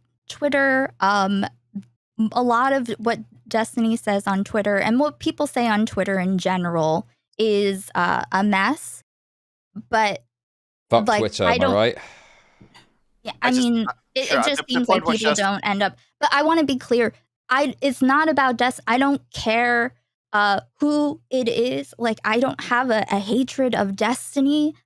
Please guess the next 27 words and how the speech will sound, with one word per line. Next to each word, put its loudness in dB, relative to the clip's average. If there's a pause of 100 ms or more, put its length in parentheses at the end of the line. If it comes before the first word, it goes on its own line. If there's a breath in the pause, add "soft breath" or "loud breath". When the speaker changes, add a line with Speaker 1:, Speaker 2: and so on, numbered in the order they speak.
Speaker 1:
I -4
was -2
hopeful -2
that -2
you -2
would, -2
like, -6
start, -4 (360)
you 2
know, 2 (100)
when 0
you 2
said -2
that -2
he -2
would -2
rather 0
be -4 (220)
attacking 0 (160)
Tucker 0
Carlson 0
and 2
people 0
like 0
that 0
versus, -4
like, -4